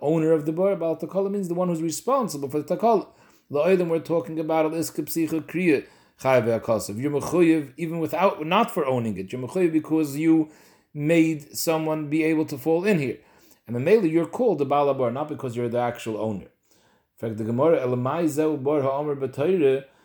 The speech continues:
the Kamar Rebbe Akiva, Bishlam like Rabbi Shmuel, it's very good. The Bar B'Shus Harabim, that's the Bar Amr B'Torah. And even Rebbe Akiva is Moed, because the Torah says, "Ki yich-, ki yichra," and we said, "Al iske kriya."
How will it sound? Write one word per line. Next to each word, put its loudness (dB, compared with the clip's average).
the -8
Kamar 0
Rebbe 2
Akiva, -4
Bishlam -2
like -2
Rabbi -4
Shmuel, 0
it's -8
very 4
good. 2
The -10
Bar 4
B'Shus -2
Harabim, 0
that's 2
the 0
Bar 2
Amr -2
B'Torah. 0
And -8
even 0
Rebbe 0
Akiva -2
is -2
Moed, -2
because -4
the -2
Torah -2
says, -2
"Ki 0
yich-, -2
ki 0
yichra," 2
and -8
we 0
said, 4
"Al 2
iske -2
kriya." 2